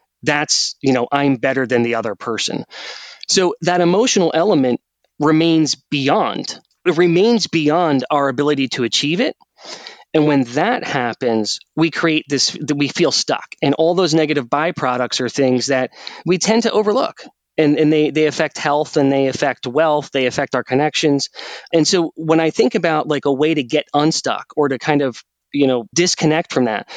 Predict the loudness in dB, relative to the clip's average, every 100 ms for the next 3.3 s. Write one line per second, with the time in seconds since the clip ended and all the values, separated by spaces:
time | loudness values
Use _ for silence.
0 | -2 0 0 2 2 2 2 0 0 0
1 | 0 0 -2 -2 -2 -4 -10 -18 -6 -2
2 | 0 0 0 0 2 2 2 2 0 0
3 | 0 -4 -6